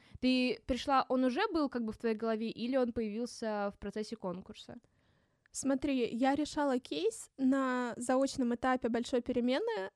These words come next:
Speaker 2: Этап называется «Командная гонка». Там нужно собрать свою команду и, э, из, там, трех или из десяти кейсов выбрать один, который ты хочешь решить. И я выбрала тему «Оставь свой след в искусстве», и там нужно было о волнующей тебя проблеме рассказать языком современного театра.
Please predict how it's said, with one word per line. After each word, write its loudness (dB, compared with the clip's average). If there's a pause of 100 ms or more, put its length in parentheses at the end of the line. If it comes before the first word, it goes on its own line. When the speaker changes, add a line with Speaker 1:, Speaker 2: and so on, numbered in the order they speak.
Speaker 2:
Этап 0
называется 0
«Командная 2
гонка». 0
Там 0
нужно 0
собрать -2
свою -2
команду -2 (460)
и, 2
э, -4 (120)
из, -4
там, -4
трех 0
или 0 (120)
из -4
десяти -4
кейсов -4
выбрать -2
один, -2
который -2
ты -4
хочешь -2
решить. -8 (520)
И 0
я 2
выбрала 0
тему 0
«Оставь -2
свой -8
след 0
в -12
искусстве», -2
и -6
там 2
нужно 2
было 0
о -2
волнующей -2
тебя 0
проблеме -2
рассказать -2
языком -2
современного -2
театра. -6